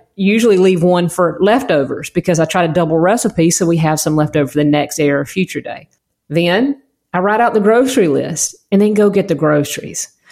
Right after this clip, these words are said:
so that the food's there, the menu, which is just the type of food or the leftovers for the day, up on the fridge so it's easily to see. I got all the groceries. And then if I have the time that day, or depending on what the recipe is, if I can prep something ahead, if it's something where it's noodles, quinoa,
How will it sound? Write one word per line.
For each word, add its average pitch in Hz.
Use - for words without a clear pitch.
so 202
that 185
the 170
food's 233
there, 180
the 175
menu, 185
which 151
is 151
just 160
the 185
type 180
of 202
food 185
or 180
the 170
leftovers 170
for 196
the 196
day, 165
up 196
on 240
the 294
fridge 170
so 180
it's 165
easily 175
to 240
see. 156
I 170
got 185
all 208
the 226
groceries. 175
And 208
then 220
if 226
I 220
have 214
the 214
time 196
that 190
day, 196
or 185
depending 220
on 220
what 190
the 170
recipe 180
is, 165
if 165
I 226
can 269
prep 208
something 233
ahead, 185
if 180
it's -
something 170
where 156
it's 147
noodles, 202
quinoa, 180